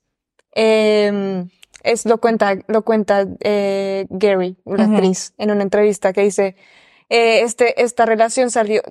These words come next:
Speaker 1: o sea, como que le empezaron a, a meter más, ma-, más boom,
Speaker 2: Ujú.
Speaker 1: porque una vez,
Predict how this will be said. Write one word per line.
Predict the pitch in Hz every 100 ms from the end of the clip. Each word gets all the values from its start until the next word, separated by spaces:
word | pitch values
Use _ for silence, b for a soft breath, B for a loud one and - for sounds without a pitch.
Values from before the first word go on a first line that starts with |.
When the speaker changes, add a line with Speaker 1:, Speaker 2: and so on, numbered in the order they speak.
| - _
Speaker 1:
o | 220
sea, | 226
como | 208 214
que | 214 208
le | 202
empezaron | 214 214 214 214 208
a, | 196 202 196 196 190 - _ _ _ _ _ _
a | 220
meter | 220 220 226 214
más, | 202 190 185 -
ma-, | 208 202
más | 190 - 214 208
boom, | 196 220 220 269 -
Speaker 2:
Ujú. | 226 226 208 247
Speaker 1:
porque | 247 233
una | 247 240
vez, | 226 220 220 214 - -